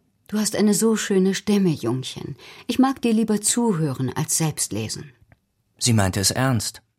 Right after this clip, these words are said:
Speaker 2: Ich musste ihr eine halbe Stunde lang Emilia Galotti vorlesen,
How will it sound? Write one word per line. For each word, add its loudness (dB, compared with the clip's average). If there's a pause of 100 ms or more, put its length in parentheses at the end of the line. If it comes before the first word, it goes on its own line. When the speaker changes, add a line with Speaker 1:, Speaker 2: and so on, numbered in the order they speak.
(600)
Speaker 2:
Ich 0
musste 2
ihr 0
eine 2
halbe 0
Stunde 2
lang 4
Emilia 4
Galotti 0
vorlesen, -2